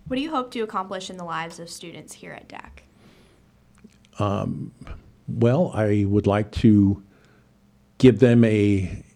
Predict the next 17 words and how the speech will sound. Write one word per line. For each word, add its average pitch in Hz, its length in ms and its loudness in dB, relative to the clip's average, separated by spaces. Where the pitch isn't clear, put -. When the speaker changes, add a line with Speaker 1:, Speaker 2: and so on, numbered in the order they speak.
Speaker 2:
educational 123 520 4
experience 123 480 2
that 101 80 -2
they 110 100 6
will 107 120 4
look 104 180 0
back 110 260 0
on 120 180 2
as 98 120 -2
something 110 340 2
they 95 100 2
certainly 110 520 0
weren't 110 260 2
wasting 110 380 2
their 98 100 2
time 101 320 -2
on, 85 320 -10